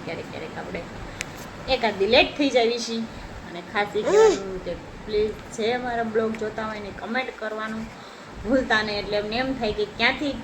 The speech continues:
ક્યાં સુધી અમારો બ્લોગ જોવે છે. ખાસ કરીને જે પણ અમારો બ્લોગ ભલે બે લાઈન જોવો તોય ભલે ને આખો બ્લોગ જોવો તોય ભલે, પણ અમને કમેન્ટ કરવાનું ભૂલતા નહીં, એટલે અમને એમ થાય ને કે અમારો બ્લોગ ક્યાં સુધી જાય છે, ક્યાં સુધી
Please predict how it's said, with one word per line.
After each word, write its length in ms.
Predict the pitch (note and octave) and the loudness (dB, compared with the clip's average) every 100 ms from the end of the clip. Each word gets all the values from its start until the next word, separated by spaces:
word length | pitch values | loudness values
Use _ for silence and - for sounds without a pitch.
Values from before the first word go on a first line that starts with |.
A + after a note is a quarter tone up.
| - | -2
ક્યાં 240 | B3 E4 C#4+ | 4 4 4
સુધી 240 | C#4+ B3 | 2 2
અમારો 300 | A#3 A3+ A3 | 2 2 2
બ્લોગ 260 | G#3 G#3 G3+ - | 2 0 -2 0
જોવે 220 | A#3+ A3 | 2 2
છે. 140 | G#3+ G3 - - | 0 -10 -10 4
ખાસ 180 | C#4+ D4+ - | 4 4 0
કરીને 340 | B3+ B3 A#3 G#3 | 0 0 -2 -4
જે 220 | F#3 D4 | 2 4
પણ 200 | F#4 D4 | 4 4
અમારો 320 | C4+ B3+ B3+ G4+ | 2 6 8 8
બ્લોગ 260 | G#4 - A3 | 8 4 2
ભલે 220 | C4+ C4+ G#3+ F4 - - - | 2 2 0 0 0 -4 -2
બે 140 | A3 D4+ E4+ | 6 8 8
લાઈન 300 | D4+ D4 C#4 | 8 4 4
જોવો 220 | C4 B3+ | 4 4
તોય 180 | B3 A3+ | 2 0
ભલે 260 | A#3 A3+ G#3 | 0 0 0
ને 80 | - | 2
આખો 280 | C#4 D#4+ | 4 4
બ્લોગ 240 | D#4 C4 A3+ | 2 0 0
જોવો 200 | A#3+ G#3 | 0 -2
તોય 160 | G3+ F#3 | -2 -4
ભલે, 220 | G3 F#3 - - - G4+ | -4 -6 -10 -14 -8 -4
પણ 100 | G#3+ | -4
અમને 280 | A3 C4 B3 | -2 -2 0
કમેન્ટ 420 | - C#4 F#4 - | 4 6 6 8
કરવાનું 380 | C4 B3+ B3+ A#3 | 6 6 2 -2
ભૂલતા 260 | C4 B3 | -2 0
નહીં, 120 | A#3+ A#3 | 0 0
એટલે 180 | A#3+ | 0
અમને 200 | A3+ A#3 A3+ | -2 -2 -4
એમ 100 | A3+ | -2
થાય 140 | B3 B3 | -2 -2
ને 140 | A#3 | -2
કે 140 | A#3 | 0
અમારો 300 | A#3 A3 A3 | 0 0 -2
બ્લોગ 280 | G#3+ A3 G#3+ - | 0 0 -2 -4
ક્યાં 260 | A3 B3+ C4+ | -2 0 0
સુધી 260 | C4+ A#3 B3 | -2 -2 -2
જાય 240 | B3+ B3 | 0 0
છે, 180 | C4 A#3+ B3 - - - - - | 0 -2 -2 -6 -16 -18 -16 -6
ક્યાં 160 | G#3 G#3 | -4 -4
સુધી 340 | G#3 F#3+ | -6 -6